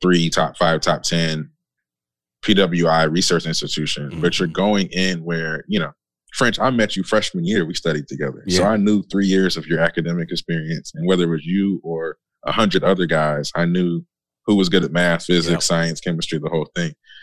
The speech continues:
Speaker 1: You walk into a campus where nobody knows you,
Speaker 2: Mm-hmm.
Speaker 1: trying to find study buddies. And, and honestly, you are behind. And I'm not saying because Morehouse is behind. I'm saying because Morehouse is a liberal arts school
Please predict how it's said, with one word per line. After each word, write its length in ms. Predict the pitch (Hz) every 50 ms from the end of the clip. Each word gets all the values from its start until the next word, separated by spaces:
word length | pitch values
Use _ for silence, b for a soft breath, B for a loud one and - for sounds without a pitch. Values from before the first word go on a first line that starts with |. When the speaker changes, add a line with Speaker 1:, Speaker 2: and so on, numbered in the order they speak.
| B B -
Speaker 1:
You 100 | - -
walk 180 | 104 113 117 -
into 180 | 95 - - 95
a 40 | 90
campus 340 | - 107 98 92 92 - -
where 80 | 78
nobody 360 | 80 90 92 92 95 87 82
knows 400 | 85 82 85 85 90 92 - -
you, 180 | 80 78 78 76
Speaker 2:
Mm-hmm. 500 | 76 82 78 78 80 78 - 85 87 92 101 - - -
Speaker 1:
trying 200 | - 104 95 90
to 40 | 85
find 240 | - 98 90 85 82
study 260 | - - 90 87 85
buddies. 380 | 80 80 82 80 76 78 78 - -
And, 140 | 90 90 - -
and 140 | 92 90
honestly, 420 | 87 95 104 113 110 107 - 95 95
you 280 | 85 85 95 104 98 -
are 480 | 80 90 90 87 87 87 85 82 _ _ _ _ _ _ _ _ _ _ -
behind. 500 | - 82 - - 220 208 80 73 69 73
And 80 | 82 92
I'm 100 | 98 104
not 120 | 101 85
saying 200 | - 92 92 90
because 280 | 87 82 - 87 78 -
Morehouse 360 | 85 90 101 104 107 87 82 -
is 140 | 82 76
behind. 380 | - 78 78 82 80 78 76 78
I'm 60 | 80
saying 260 | - - 95 95 92
because 280 | 87 85 - 82 80 -
Morehouse 400 | 82 87 92 90 90 82 78 85
is 120 | 80 78
a 60 | 78 73
liberal 280 | 80 80 78 76 73 73
arts 220 | 87 90 - -
school 420 | - - - 76 76 73 71 71